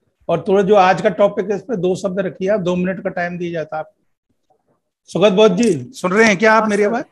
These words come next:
Speaker 2: हाँ,
Speaker 1: जी
Speaker 2: सर, हाँ,
Speaker 1: सर,
Speaker 2: सर।
Speaker 1: अपना वीडियो ऑन कीजिए सर, हमको थोड़ा पता भी चलना चाहिए।
Speaker 2: वो सर क्या है कि मैंने shirt उतार दिया है तो इसलिए मैं वीडियो
Speaker 1: नहीं, ठीक
Speaker 2: चालू
Speaker 1: है,
Speaker 2: नहीं
Speaker 1: फिर
Speaker 2: कर
Speaker 1: आप,
Speaker 2: पाया।
Speaker 1: अ, अनम्यू-, अ, वीडियो बंद कर लीजिए सर।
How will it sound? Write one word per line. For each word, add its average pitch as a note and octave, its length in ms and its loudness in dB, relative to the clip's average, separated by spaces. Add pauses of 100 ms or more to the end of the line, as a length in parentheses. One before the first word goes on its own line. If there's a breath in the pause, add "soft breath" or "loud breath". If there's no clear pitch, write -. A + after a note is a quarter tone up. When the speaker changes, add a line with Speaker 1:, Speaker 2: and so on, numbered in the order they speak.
(680)
Speaker 2:
हाँ, A3+ 100 2
Speaker 1:
जी F3 120 -6
Speaker 2:
सर, F#3 80 -2
हाँ, F#3+ 180 -2
Speaker 1:
सर, - 0 -
Speaker 2:
सर। C#3 320 -14 (280)
Speaker 1:
अपना F#3+ 300 0 (720)
वीडियो E3 380 -2
ऑन F#3 220 -2
कीजिए E3 260 -4
सर, A#3 280 -8
हमको F3 460 -6
थोड़ा D#3 220 -8
पता D#3 260 -4
भी F3 100 -4
चलना F3 300 -6
चाहिए। D#3 340 -12 (580)
Speaker 2:
वो G#3 120 -4
सर G#3 200 -4
क्या G3 220 2
है G3 80 4
कि G#3+ 160 -2
मैंने G3+ 220 0
shirt G3 340 0
उतार E3+ 380 -2
दिया F3+ 240 -2
है G#3+ 120 2
तो G#3 280 -6
इसलिए F3+ 300 -6
मैं F#3+ 160 2
वीडियो E3+ 200 -2
Speaker 1:
नहीं, F#3+ 120 2
ठीक E3+ 80 -2
Speaker 2:
चालू F3 140 4
Speaker 1:
है, F3 60 4
Speaker 2:
नहीं A3 80 6
Speaker 1:
फिर G#3+ 100 4
Speaker 2:
कर A3 60 6
Speaker 1:
आप, G3+ 160 6
Speaker 2:
पाया। F#3+ 320 6
Speaker 1:
अ, F#3 40 2
अनम्यू-, F#3+ 340 0
अ, E3+ 220 2
वीडियो F3+ 560 -2
बंद D#3+ 260 -6
कर C#3+ 60 -10
लीजिए B2 300 -10
सर। A#2 180 -20